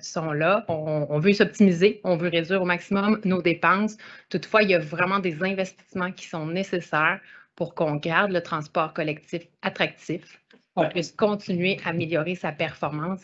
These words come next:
et qu'il reste pérenne dans le temps. Donc, le manque à gagner que la S M a présenté, on a un soixante-dix-sept point sept millions de manque à gagner qui s'explique par quatre grandes causes. La première, c'est le report du manque à gagner de deux mille vingt-deux à deux mille vingt-trois.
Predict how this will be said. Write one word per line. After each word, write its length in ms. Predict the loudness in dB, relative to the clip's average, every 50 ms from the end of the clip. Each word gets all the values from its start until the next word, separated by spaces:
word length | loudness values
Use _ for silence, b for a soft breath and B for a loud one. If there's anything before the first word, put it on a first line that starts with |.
| -12 -12
et 80 | -12 -8
qu'il 180 | -6 -6 -4 -2
reste 340 | -2 -2 -4 -4 -10 _ _ _
pérenne 460 | 0 0 0 0 0 -2 -2 -2 -2
dans 160 | 0 0 0
le 160 | 0 -2 -6 -10
temps. 140 | _ -20 -20 _ _ _ _ _ _ _ _ B B B B B B -6
Donc, 140 | -4 0
le 100 | 0 2
manque 200 | 4 4 4 4
à 80 | 4 4
gagner 280 | 4 2 2 0 0 0
que 60 | 2
la 140 | 2 2 2
S 100 | 0 -2
M 160 | -2 -2 -2
a 60 | -4
présenté, 680 | -4 -4 -4 -4 -2 -2 -4 -4 -6 -4 -4 -4 -2
on 100 | -2 -4 -6
a 40 |
un 80 | -6 -8
soixante-dix-sept 640 | -6 -6 -4 -4 -2 -2 -4 -4 -4 -4 -4 -4 -4
point 160 | -6 -6 -6
sept 400 | -6 -4 -4 -6 -6 -6 _ -4
millions 460 | -4 -2 -2 -2 -2 -2 -2 -4 -2
de 100 | -2 0
manque 240 | 0 2 0 0 0
à 80 | 0 0
gagner 500 | 2 2 2 2 2 2 0 0 -2 B B B B B B B
qui 120 | -14 0
s'explique 580 | 2 2 2 2 -2 -12 -4 -2 -2 -2 0 -2
par 120 | -4 -4 -4 -8 _ _ _ -10
quatre 200 | -8 -8 -8 -8
grandes 360 | -8 -6 -6 -6 -6 -8 -6
causes. 420 | -4 -4 -2 -2 -2 -4 -8 -10 B B B B B B
La 140 | -2 -2 -2
première, 460 | 0 0 0 2 2 2 0 0 -2
c'est 160 | -4 -6 -2
le 120 | 0 0 2
report 400 | 2 0 0 0 0 0 0 -2
du 100 | -6 -4
manque 220 | -4 -4 -2 -2
à 100 | -4 -4
gagner 420 | -4 -4 -4 -4 -4 -4 -4 -4 -4
de 140 | -2 -4
deux 160 | -2 -2 -2 -2
mille 200 | 0 -2 -2 -2
vingt-deux 380 | -4 -4 -4 -2 -2 -4 -4 -4 -4
à 100 | -4 -2
deux 100 | -2 0
mille 220 | 0 0 -2 -2 -4
vingt-trois. 580 | -6 -8 -8 -8 -10 -8 -4 -4 -4 -4 -6